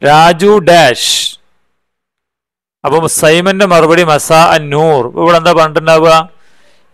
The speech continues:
എന്ത് പറഞ്ഞാലാ മസാ അൻ നൂർ പറയേണ്ടത്? നിങ്ങൾക്കറിയാലോ. ആ,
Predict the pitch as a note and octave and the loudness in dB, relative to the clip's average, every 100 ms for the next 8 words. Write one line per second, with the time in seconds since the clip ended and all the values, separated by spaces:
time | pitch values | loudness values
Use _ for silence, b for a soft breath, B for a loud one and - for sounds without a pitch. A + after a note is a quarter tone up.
0 | C#3+ E3 G3 F#3 F3 F3 F3 D#3+ C#3+ E3+ | -8 -2 0 2 2 0 0 -2 -2 0
1 | E3+ F3 F3 F3+ E3 E3 E3+ E3+ F3 F3 | 0 -2 -4 -2 0 -2 -2 -2 -4 -4
2 | G#3 _ _ _ _ _ _ _ D3+ D3+ | -12 _ _ _ _ _ _ _ -8 -4
3 | D#3+ E3 E3 E3+ F#3+ _ _ _ _ _ | -2 0 0 -2 -4 _ _ _ _ _
4 | _ _ _ - | _ _ _ -8